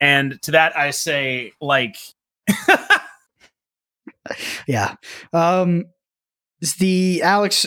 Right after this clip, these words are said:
Speaker 2: Alex was memeing. So I, across some other podcasts as well, uh, these things, you can call them Camisms, Brendanisms. I get memed for this kind of shit all the time, bro.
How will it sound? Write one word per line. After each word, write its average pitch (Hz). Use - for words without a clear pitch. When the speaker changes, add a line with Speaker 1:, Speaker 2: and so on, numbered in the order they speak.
Speaker 2:
Alex 190
was 160
memeing. 156
So 156
I, 170
across 196
some 190
other 170
podcasts 139
as 113
well, 113
uh, 113
these 160
things, 170
you 160
can 151
call 156
them 135
Camisms, 165
Brendanisms. 147
I 160
get 165
memed 160
for 135
this 127
kind 131
of 117
shit -
all 117
the 104
time, 87
bro. 80